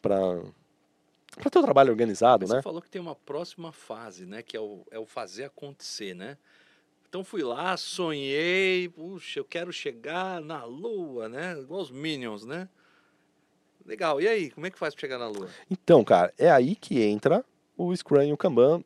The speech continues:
Speaker 1: pra ajudarem, né? Não, não necessariamente o Scrum e o Kanban. Aí a gente pode até encaixar um Design Thinking, eu já vou explicar como funciona o Design Thinking, né? É,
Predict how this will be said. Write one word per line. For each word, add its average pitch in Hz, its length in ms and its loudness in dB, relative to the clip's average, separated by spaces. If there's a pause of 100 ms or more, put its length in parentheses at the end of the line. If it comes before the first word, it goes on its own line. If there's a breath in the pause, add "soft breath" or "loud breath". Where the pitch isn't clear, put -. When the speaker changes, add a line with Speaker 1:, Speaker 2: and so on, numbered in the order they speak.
Speaker 1:
pra 151 160 8
ajudarem, 135 540 6
né? 120 180 2 (800)
Não, 185 180 12
não 214 160 8
necessariamente 208 540 6
o - 20 4
Scrum 190 140 2
e - 20 4
o 185 40 -2
Kanban. 160 240 4 (260 soft breath)
Aí 110 160 8
a 120 40 6
gente 139 140 -2
pode 147 280 6
até 127 180 2
encaixar 180 340 -2
um 165 60 -2
Design 151 280 2
Thinking, 151 400 -6
eu 127 60 -6
já 131 80 2
vou 151 80 -2
explicar 151 300 -2
como 143 160 -4
funciona 135 300 -2
o 131 40 0
Design 123 220 2
Thinking, 95 320 -8 (340 soft breath)
né? 92 120 -8 (920 soft breath)
É, 104 360 2